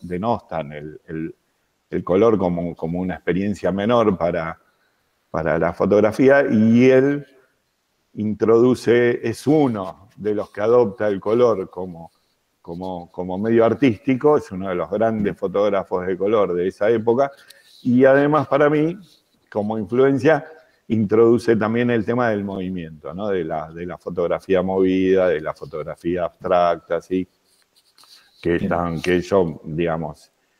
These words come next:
Speaker 1: eh,
Speaker 2: El color.
Speaker 1: desarrollo desde hace, desde, desde hace un tiempo en mi, en mi faceta artística, digamos. Entonces, esos, son,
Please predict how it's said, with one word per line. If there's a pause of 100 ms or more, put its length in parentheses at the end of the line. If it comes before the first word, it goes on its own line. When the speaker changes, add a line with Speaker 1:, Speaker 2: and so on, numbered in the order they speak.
(320)
Speaker 1:
eh,
Speaker 2:
El
color.
Speaker 1:
desarrollo
desde
hace,
desde,
desde
hace
un
tiempo
en
mi, (560)
en
mi
faceta
artística,
digamos. (520)
Entonces,
esos,
son,